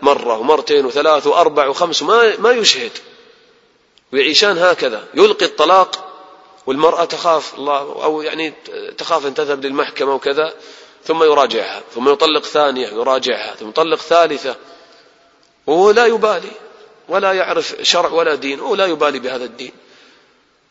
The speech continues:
ويراجع زوجته، يعيش معها، يقول: "لا، أنا كنت غضبان وكنت كذا"، و-، يعني وكأنها غير محسوبة عليه الطلقات الأولى.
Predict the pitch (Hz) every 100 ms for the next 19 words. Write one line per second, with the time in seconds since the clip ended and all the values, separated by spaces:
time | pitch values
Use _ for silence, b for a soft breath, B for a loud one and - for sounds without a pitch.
0 | _ - 190 233 226 180 151 165 202 277
1 | 226 180 151 123 131 165 - 180 170 151
2 | 151 151 135 127 143 156 143 143 - 143
3 | 151 160 - - - _ - 131 135 135
4 | - - 160 151 143 135 151 139 - 151
5 | 135 113 131 131 - 131 139 131 123 151
6 | 139 135